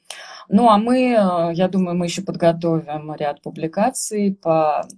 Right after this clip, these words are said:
основным вопросам и по вопросам вакцинации. Кстати, их тоже поступает немало.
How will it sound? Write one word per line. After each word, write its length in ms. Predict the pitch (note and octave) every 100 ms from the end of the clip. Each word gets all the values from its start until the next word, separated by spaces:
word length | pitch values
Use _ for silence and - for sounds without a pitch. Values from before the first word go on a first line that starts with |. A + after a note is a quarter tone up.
| -
основным 420 | - - D3+ D#3+ D3+
вопросам 760 | D3 - G3 A#3 A#3+ G#3 G3+ F#3+
и 80 |
по 120 | E3 E3
вопросам 640 | E3 E3 E3 - E3+ D#3+
вакцинации. 800 | D#3+ - D#3+ D#3 A3 A#3+ - G3
Кстати, 500 | - - F#3+ F#3+ F3
их 200 | E3+ _ - - -
тоже 260 | G3+ F#3+
поступает 680 | E3+ D#3+ - D#3 D#3 D3+ D3
немало. 680 | D3+ D3+ E3 A3+ C4 A#3 A3+